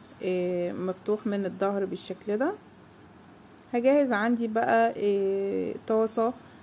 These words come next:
آه، على ال-، البوتاجاز، احط معلقة واحدة بس من الزيت، مش هحتاج بقى زيت كتير وقلي، وعشان كده بقول لكم جميل جدًا في الدايت.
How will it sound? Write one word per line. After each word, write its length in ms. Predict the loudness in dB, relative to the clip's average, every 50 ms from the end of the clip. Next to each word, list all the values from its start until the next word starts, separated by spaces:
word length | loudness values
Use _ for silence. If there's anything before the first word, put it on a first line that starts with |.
| -20 -20 -14 -6 -2
آه، 160 | 0 0 0
على 440 | 0 0 0 0 0 0 -2 -2 -4 -4
ال-، 1040 | -4 -4 -2 -2 -2 -2 -2 -2 0 0 0 2 2 2 2 2 0 0 0 -2 -2 -4
البوتاجاز، 680 | -4 -4 -6 -6 -6 -4 0 0 2 2 2 2 0 -2
احط 220 | -6 -2 -2 -4 -4 -4 -8 -8
معلقة 400 | -6 -4 0 0 0 2 2 2
واحدة 340 | 0 0 -2 -4 -4 -2 -2
بس 320 | 0 0 -2 -4 -4 -6
من 320 | -4 -2 0 0 0 0 -2 -2
الزيت، 440 | -4 -4 -4 -2 0 2 2 2 0 -4 -6 -20 -20 -20 -20 -20 -20 -20 -8 -4
مش 200 | -4 -4 -2 -4
هحتاج 300 | -6 -6 -6 -4 -4 -4 -2 0 0
بقى 320 | 2 4 4 4 2 2
زيت 160 | 0 -2 -6 -6 -6 -10
كتير 420 | -10 -8 -4 -4 0 2 2 2
وقلي، 560 | 2 0 2 2 2 2 2 2 0 0 -2 -2 -6 -12 -20 -20 -20 -20 -16 -6 -4
وعشان 720 | -2 0 0 2 2 0 0 0 -2 -2 -2 -2 -2 0
كده 160 | 0 0 0 0
بقول 240 | 0 2 2 2
لكم 200 | 2 2 0 -2 -2 -2
جميل 340 | -2 -2 -2 -2 -2 -2 -4
جدًا 340 | -4 -4 -2 -2 -4 -4 -4 -6 -8
في 220 | -8 -6 -4 -4
الدايت. 540 | -4 -4 -2 0 0 2 2 4 4 2 0